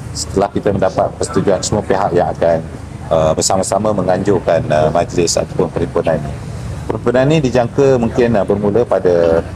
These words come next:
sesi sebelah petang, mungkin bersama dengan sesi anak muda, bersama negarawan. Uh, kita akan bincang tentang itu nanti, dan malamnya sesi, uh, ucapan pimpinan-pimpinan N G O dan juga parti-parti politik. Uh, lokasi spesifik,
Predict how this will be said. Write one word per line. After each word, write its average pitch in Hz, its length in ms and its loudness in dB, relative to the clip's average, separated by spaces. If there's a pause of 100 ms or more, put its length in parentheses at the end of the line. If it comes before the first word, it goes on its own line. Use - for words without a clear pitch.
(140)
sesi 98 280 0
sebelah 98 240 0
petang, 135 480 -2
mungkin - 400 -2
bersama 92 280 -2
dengan 82 280 0
sesi 90 220 0
anak 87 260 2
muda, 92 320 2 (360)
bersama 92 320 -2
negarawan. 90 600 2 (680)
Uh, 82 320 -2
kita - 240 -4
akan 92 160 -2
bincang 90 320 0
tentang 90 240 0
itu 98 160 0
nanti, 95 240 -2
dan 98 160 2
malamnya 104 400 2
sesi, 95 640 0
uh, 80 320 2 (240)
ucapan 101 480 -2
pimpinan-pimpinan 90 880 0
N 87 100 -2
G 85 140 -4
O 107 80 2
dan 92 160 0
juga 82 160 0 (320)
parti-parti 85 560 0
politik. 78 380 -2 (580)
Uh, 123 480 4
lokasi 151 400 2
spesifik, 175 720 2